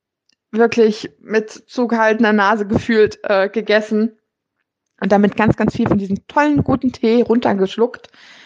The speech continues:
und, ähm, hab mich da sozusagen aufgeopfert. <laughs> Also es sind einfach so die Geschichten, glaub ich, die man dann seinen Kindern irgendwann nochmal erzählt oder <laughs> seinen, seinen Neffen oder was weiß ich. Aber es war auf jeden Fall, ähm,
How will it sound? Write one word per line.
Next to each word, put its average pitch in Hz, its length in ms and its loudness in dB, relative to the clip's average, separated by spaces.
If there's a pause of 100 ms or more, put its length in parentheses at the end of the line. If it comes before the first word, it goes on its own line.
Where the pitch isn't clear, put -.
(400)
und, 202 460 2
ähm, 190 600 2 (300)
hab 226 200 -4
mich 233 160 2
da 214 140 2
sozusagen 202 520 2
aufgeopfert. - 920 0 (120)
<laughs> - 220 2 (800)
Also 214 220 0
es 247 80 -2
sind 277 140 -4
einfach 233 260 0
so 233 100 -2
die 214 120 -2
Geschichten, 220 440 -2
glaub 190 200 2
ich, 202 180 0
die 196 380 0 (400)
man 180 480 2 (560)
dann 170 380 0
seinen 208 340 -2
Kindern 226 340 0
irgendwann 196 540 -2
nochmal 214 300 0
erzählt 214 600 0
oder 214 240 2 (300)
<laughs> - 280 -4
seinen, 202 400 -2 (380)
seinen 208 320 2
Neffen 214 380 2
oder 190 240 2
was 196 180 -2
weiß 190 200 -2
ich. 190 280 -4
Aber 175 240 0
es - 180 -6
war 165 200 2
auf - 80 -4
jeden 170 280 -2
Fall, 160 520 0
ähm, 151 500 -2